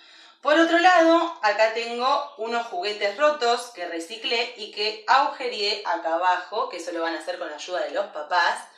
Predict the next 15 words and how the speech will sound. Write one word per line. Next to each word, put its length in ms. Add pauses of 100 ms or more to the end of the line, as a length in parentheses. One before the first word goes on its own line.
(140)
¿sí? 200
Porque 220
es 80
muy 120
peligroso, 680 (280)
para 220
que 120
después 260
filtre 340
el 80
agua 300
cuando 240
los 160
regamos, 440
¿sí? 440